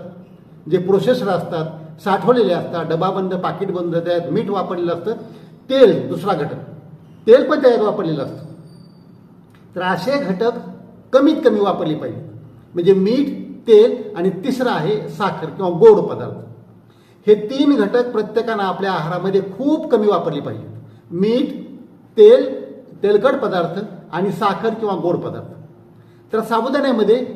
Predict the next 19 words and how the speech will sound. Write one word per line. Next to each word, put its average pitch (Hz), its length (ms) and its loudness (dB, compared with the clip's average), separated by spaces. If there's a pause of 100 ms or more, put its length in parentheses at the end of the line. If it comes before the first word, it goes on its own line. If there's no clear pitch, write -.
(160)
हे 247 140 2
साखरेचं 233 680 -4
प्रमाण 214 320 -4 (100)
खूप 190 140 -6
जास्त 180 260 -6
आहे, 160 180 -2 (400)
ग्लायसेमिक 240 560 0
इंडेक्स 220 340 0
याचा 202 180 -6 (160)
खूप 294 200 -2
जास्त 180 220 0
आहे, 170 220 -4 (380)
त्यामुळं 208 280 0
साबुदाणा 202 520 -2 (120)
खाल्ल्याबरोबर 190 500 2 (640)
त्या 220 100 4
व्यक्तीला 247 320 2
फ्रेश 269 320 -2
वाटतं. 165 260 -4